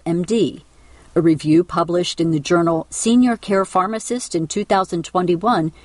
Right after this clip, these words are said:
concluded that melatonin improved sleep time and quality in older adults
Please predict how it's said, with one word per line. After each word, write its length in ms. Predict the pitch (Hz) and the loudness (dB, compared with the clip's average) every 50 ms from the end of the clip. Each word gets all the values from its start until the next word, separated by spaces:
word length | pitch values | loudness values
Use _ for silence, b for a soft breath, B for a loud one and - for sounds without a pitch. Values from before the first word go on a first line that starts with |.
| B B B B B | B B B B B
concluded 600 | - 233 214 - - 247 240 226 240 226 - - | -2 -2 -2 0 0 0 2 2 0 0 0 0
that 160 | 180 - - | 0 0 0
melatonin 720 | 180 196 233 285 269 - - 220 220 220 214 214 220 214 - | -2 0 0 0 -2 -4 -2 -2 0 0 2 0 0 0 0
improved 500 | 175 175 160 - - 190 202 214 - - | -2 -2 -2 0 0 0 0 0 -2 -8
sleep 380 | - - - 208 240 240 - | -10 -2 0 0 -2 -2 -4
time 320 | - - 220 220 220 226 - - | -4 -2 0 0 0 0 -2 -2
and 140 | 202 190 - | -4 -4 -4
quality 500 | - - 240 262 254 196 170 135 147 160 | -2 0 0 0 0 -2 -2 -2 -2 -4
in 240 | 151 - 196 185 - - | -2 -2 -4 -4 -2 0
older 320 | 170 175 180 165 180 170 | 0 0 0 0 0 0
adults 480 | 170 156 - 226 214 156 147 - - | 0 2 2 0 0 0 -2 -6 -12